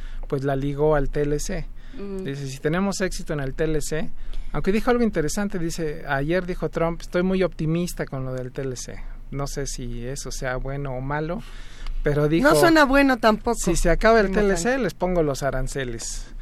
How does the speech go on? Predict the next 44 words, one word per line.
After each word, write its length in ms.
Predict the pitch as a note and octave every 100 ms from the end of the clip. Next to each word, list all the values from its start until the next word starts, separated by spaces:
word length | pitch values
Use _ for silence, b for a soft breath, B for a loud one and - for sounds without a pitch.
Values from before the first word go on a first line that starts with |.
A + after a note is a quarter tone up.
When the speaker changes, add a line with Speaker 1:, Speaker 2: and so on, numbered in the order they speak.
| b b -
Speaker 1:
Si 460 | - D#3+ D#3 D3+ D#3
llegamos 520 | D3 E3 F#3+ G3+ G3
a 60 |
un 160 | G3+ F#3+
arreglo 640 | E3+ F3+ F3+ F3 D#3 C#3
decente 460 | C3+ C#3+ F3 E3+ D#3+
con 180 | D3 C#3
el 100 | C#3
T 100 | F3
L 120 | F3
C, 220 | D#3+ G#3 B3+
pues 260 | - -
seguirán 440 | D3 C#3+ D3+ D#3+ E3
exentos". 600 | D#3+ - F3 D#3 C3+ - b b b -
Lo 100 | D3+
que 60 |
me 80 | E3+
llama 160 | G3 A3
la 100 | G3+
atención 360 | F#3+ F3+ G3+ G3+
es 100 | -
que 140 | F3
Trump, 340 | - F3+ F#3+ - -
en 180 | D3+ C3
su 140 | A#2+ C#3+
conferencia 560 | C#3 D3 D#3 D#3+ F3+
de 100 | D#3
ayer, 340 | D3+ D3 D#3+ F#3
también 380 | D3 D3 D#3
dice, 420 | D3+ D#3 D#3+ C#3+ C#3+ b b b
"Lo 100 | F3
que 140 | E3 F3
queremos 460 | F#3+ G#3 A3 G#3+
es 180 | G3+ F#3
que 460 | - F#3 E3+ D#3+ - - -
si 240 | - D#3
no, 300 | D3 D3+ C#3+
si 180 | - F#3
un 100 | G#3
país 280 | F#3+ F#3 F#3
nos 180 | D#3+
cobra 380 | - F3 E3+ E3
a 20 |
nosotros 680 | C#3+ C3+ D#3+ D#3+ D3+ C#3+ -